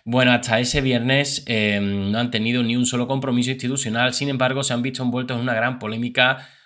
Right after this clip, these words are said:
Jaime del Burgo ha roto su silencio en la red social X, antes conocida como Twitter, donde han desprestigiado a la reina, eh, siempre, según su versión, la madre de Leonor y Sofía habría mantenido una relación sentimental con él,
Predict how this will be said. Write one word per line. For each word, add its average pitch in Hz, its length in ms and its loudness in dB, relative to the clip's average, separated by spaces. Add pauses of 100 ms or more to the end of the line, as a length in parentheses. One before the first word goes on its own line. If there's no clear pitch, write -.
Jaime 107 280 0
del 120 140 2
Burgo 110 240 -2
ha 107 40 2
roto 107 220 -4
su 107 140 -6
silencio 107 400 -6
en 107 80 -2
la 101 80 -2
red 107 100 -4
social 104 400 -4
X, 131 480 0 (300)
antes 113 260 -2
conocida - 440 -2
como 117 240 -2
Twitter, 117 340 -2
donde 113 260 -2
han 120 140 0
desprestigiado 113 600 -4
a - 20 -2
la 117 100 -2
reina, 110 500 -2 (380)
eh, 101 480 4
siempre, 120 500 2
según 117 540 -2
su - 180 -2
versión, 117 460 0
la 110 80 0
madre 107 240 -2
de 107 80 -4
Leonor 104 300 -4
y - 20 -4
Sofía 117 380 -2
habría 120 400 0
mantenido 147 420 0
una 139 140 0
relación 113 400 -4
sentimental 120 500 -4
con 110 160 -6
él, 135 240 0